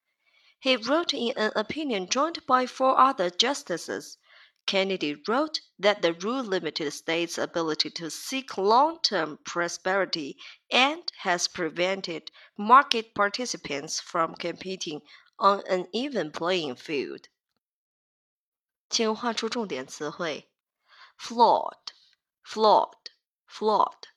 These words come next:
形容词，有错误的，有缺点的。Significant, significant, significant，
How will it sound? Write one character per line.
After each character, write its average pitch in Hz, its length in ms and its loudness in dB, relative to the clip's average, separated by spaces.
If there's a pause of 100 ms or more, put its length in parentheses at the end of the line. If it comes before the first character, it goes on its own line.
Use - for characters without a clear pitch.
(340)
形 233 240 -4
容 247 180 0
词， - 480 -4
有 160 160 -4
错 - 280 2
误 175 160 0
的， - 320 -6
有 151 180 -4
缺 - 260 2
点 262 160 -4 (140)
的。 - 220 -10 (800)
Significant, 233 1080 -6 (600)
significant, 226 1000 -6 (520)
significant， 240 960 -6